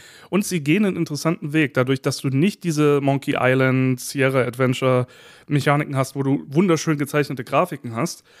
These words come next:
muss hier halt irgendwo ein bisschen mehr beschrieben werden. Wenn du da zum Beispiel mit einem Charakter redest und du siehst den ja nur von Top-Down,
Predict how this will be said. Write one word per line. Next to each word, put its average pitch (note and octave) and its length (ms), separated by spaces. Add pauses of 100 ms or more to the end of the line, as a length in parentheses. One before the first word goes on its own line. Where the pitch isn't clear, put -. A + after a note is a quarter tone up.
(180)
muss F3 300
hier G3 260
halt G3+ 240
irgendwo F#3+ 400
ein E3+ 120
bisschen F3+ 320
mehr E3+ 140
beschrieben E3 500
werden. G2+ 320 (320)
Wenn C#3+ 100
du D3+ 80
da D3+ 220
zum G3+ 140
Beispiel F#3+ 240
mit E3+ 180
einem C#3+ 80
Charakter C#3+ 420
redest A#2+ 260
und A#2+ 140
du B2 60
siehst E3+ 300
den D#3+ 120
ja C3 100
nur C#3+ 160
von A#2+ 220
Top-Down, G#2+ 540